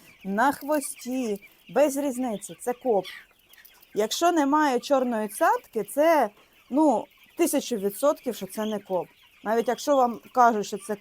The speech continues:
коб, ну, не коб це, не коб. Тому я знаю, де в мене сидять коби, а де роси. Таке некоректне питання було. Кажу, «Вам треба коби, привезу кобів.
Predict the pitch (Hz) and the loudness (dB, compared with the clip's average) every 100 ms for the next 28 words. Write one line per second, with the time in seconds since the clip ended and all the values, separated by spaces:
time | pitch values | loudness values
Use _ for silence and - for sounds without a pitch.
0 | - 320 392 - - _ _ _ _ - | 0 2 2 0 -14 _ _ _ _ -16
1 | - 285 349 339 277 196 269 - 208 165 | -4 -2 0 -2 0 0 0 -8 -10 -10
2 | 160 _ _ _ _ - _ _ 233 269 | -12 _ _ _ _ -20 _ _ -8 -4
3 | 269 196 165 _ _ _ _ _ _ _ | -2 0 -2 _ _ _ _ _ _ _
4 | _ _ _ _ _ _ _ _ _ _ | _ _ _ _ _ _ _ _ _ _
5 | _ _ _ _ _ - 294 370 370 339 | _ _ _ _ _ 0 0 2 2 2
6 | 330 320 247 202 247 254 262 254 240 240 | 4 4 4 2 0 0 -2 -2 -4 -2
7 | 262 247 - 339 320 196 202 202 254 190 | -2 -2 -2 -2 0 0 2 2 2 0
8 | 165 - 170 - - _ 226 285 294 294 | -4 -10 -20 -20 -20 _ -4 0 2 2
9 | 320 302 277 285 294 285 - 320 294 254 | 4 4 4 2 2 2 4 4 6 2
10 | 196 214 202 185 - - _ _ _ 294 | 0 0 0 0 -2 -16 _ _ _ 6
11 | 320 381 415 415 415 403 392 427 415 320 | 6 8 6 6 2 4 2 4 4 4
12 | 285 392 392 370 285 339 - 233 180 185 | 2 2 4 2 2 0 2 0 0 -2